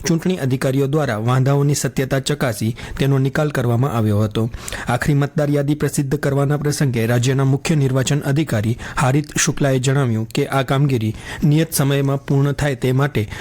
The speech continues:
ચોત્રીસ જિલ્લા ચૂંટણી અધિકારીઓ, એકસો બ્યાસી મતદાર નોંધણી અધિકારી,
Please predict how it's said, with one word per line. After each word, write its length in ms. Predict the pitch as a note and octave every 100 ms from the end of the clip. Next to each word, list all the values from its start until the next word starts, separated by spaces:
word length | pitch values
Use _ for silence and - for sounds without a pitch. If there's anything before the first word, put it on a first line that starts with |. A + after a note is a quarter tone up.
| - -
ચોત્રીસ 440 | D3+ C#3+ E3 - D3
જિલ્લા 280 | B2+ C3+ C3+
ચૂંટણી 380 | B2+ B2 C3+
અધિકારીઓ, 540 | B2+ C3+ C3+ C3+ C#3 D#3 - - -
એકસો 220 | C#3 C#3+
બ્યાસી 340 | C3 C3+ D#3
મતદાર 420 | B2+ B2+ - C#3 C3
નોંધણી 400 | B2+ B2 C3 C3+
અધિકારી, 480 | C3 C3+ C#3 D#3